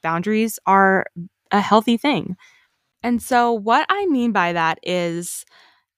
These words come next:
your mental health and your physical health are totally connected. And I'm gonna speak <laughs> from personal experience, but I also know that this is true for a lot of other people because I feel like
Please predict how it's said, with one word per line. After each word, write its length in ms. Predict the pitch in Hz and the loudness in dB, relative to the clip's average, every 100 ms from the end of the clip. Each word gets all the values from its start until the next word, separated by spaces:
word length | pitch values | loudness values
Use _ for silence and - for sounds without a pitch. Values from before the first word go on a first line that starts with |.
| _ _ 208 | _ _ -2
your 200 | 233 247 | 0 2
mental 440 | 233 240 262 339 | 4 2 4 4
health 400 | 339 359 370 - - | 6 6 4 0 0
and 180 | 233 226 | 2 2
your 160 | 220 | 0
physical 400 | 208 185 170 202 | -2 -4 -4 -4
health 520 | 202 208 202 196 - - | 0 0 0 -4 -18 -2
are 380 | 190 180 180 170 - | 2 4 2 -2 -8
totally 500 | - - 240 220 202 | -8 4 6 6 2
connected. 520 | 180 175 160 - - - 196 | 2 -2 -2 -6 -8 -6 0
And 300 | 190 185 - | 2 2 0
I'm 260 | 175 185 196 | 2 2 2
gonna 240 | 220 247 | 2 0
speak 400 | 233 - 226 208 | -2 -2 -2 -2
<laughs> 20 | - | 0
from 300 | 262 233 214 | 4 4 2
personal 460 | 214 196 202 196 | -2 -4 -4 -8
experience, 720 | 185 - 180 175 180 196 185 - | -8 -14 -10 -8 -6 -8 -10 -4
but 200 | 180 - - - - _ _ | -4 -4 -12 -20 -20 _ _
I 360 | 190 190 190 - - | 2 2 -2 -6 -2
also 300 | 185 185 247 | -2 -2 -4
know 180 | 262 277 | -2 -4
that 140 | 226 | -4
this 160 | 233 214 | -6 -6
is 140 | 202 | -10
true 240 | - 208 | -4 -2
for 280 | 196 190 185 - | -2 0 0 0
a 140 | 180 | -2
lot 400 | 175 165 165 170 226 | 0 2 4 4 2
of 120 | 226 | 2
other 200 | 226 233 | 2 2
people 440 | 240 240 240 233 | 0 2 4 2
because 480 | 208 185 190 185 175 | 2 0 0 0 0
I 120 | 180 | -4
feel 160 | 175 185 | -2 -2
like 180 | 175 | -2